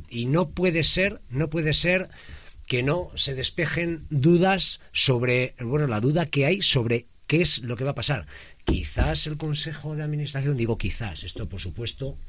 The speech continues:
como la inmensísima mayoría de las cosas que decimos aquí es opinión,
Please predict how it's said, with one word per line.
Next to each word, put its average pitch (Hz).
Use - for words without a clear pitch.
como 87
la 87
inmensísima 87
mayoría 120
de 113
las 113
cosas 120
que 117
decimos 110
aquí 113
es 110
opinión, 113